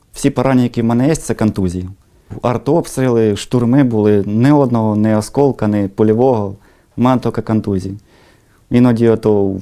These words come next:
таке відчуття, що коли як попаду на Небесний суд, що просто піде до мене мій ангел-охоронець і скаже: "Знаєш, скільки я тебе витаскував?"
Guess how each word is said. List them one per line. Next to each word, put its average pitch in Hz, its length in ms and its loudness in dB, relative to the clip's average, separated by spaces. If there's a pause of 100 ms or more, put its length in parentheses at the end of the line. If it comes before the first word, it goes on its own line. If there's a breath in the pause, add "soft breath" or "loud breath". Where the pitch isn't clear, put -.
(240)
таке 117 240 -2
відчуття, 117 340 -2
що - 140 -8
коли 107 220 0
як 98 120 -2
попаду 110 440 -2
на 110 100 2
Небесний 110 440 0
суд, 113 220 -6
що 101 180 -4
просто 107 320 -4
піде 113 280 2
до 107 120 -2
мене 107 260 2
мій 110 140 0
ангел-охоронець 113 680 0
і 101 40 0
скаже: 101 320 -2
"Знаєш, 127 280 0
скільки - 240 -4 (100)
я 131 120 2
тебе 120 180 0
витаскував?" 110 680 -2